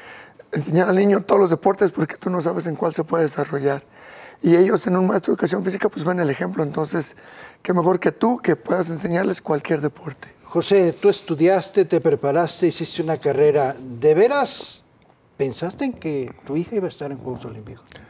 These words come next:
Speaker 1: Mm, no, no exactamente, hasta que va pasando el tiempo. Cuando Aranza inicia, pues, se le veían muchas cualidades desde el preescolar, algunos eventos que tenemos en preescolar, y, pues, fue creciendo. Después hizo fútbol,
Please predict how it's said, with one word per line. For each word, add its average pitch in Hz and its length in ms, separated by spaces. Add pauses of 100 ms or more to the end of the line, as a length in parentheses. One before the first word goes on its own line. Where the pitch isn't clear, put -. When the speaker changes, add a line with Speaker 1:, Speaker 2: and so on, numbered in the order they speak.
(640)
Speaker 1:
Mm, 160 1040
no, 226 300 (240)
no 175 180
exactamente, 190 800
hasta 170 280
que - 120
va 175 160
pasando 185 380
el 143 140
tiempo. 175 540 (800)
Cuando 165 300
Aranza 185 380
inicia, 180 640 (640)
pues, 196 200
se - 220
le 180 80
veían 214 300
muchas 214 320
cualidades 160 640
desde 156 240
el 139 60
preescolar, 151 640 (420)
algunos 156 380
eventos 160 300
que 202 100
tenemos 156 300
en 160 100
preescolar, 170 600 (760)
y, - 80
pues, 151 160
fue 156 140
creciendo. 220 600
Después 185 320
hizo 170 180
fútbol, 175 560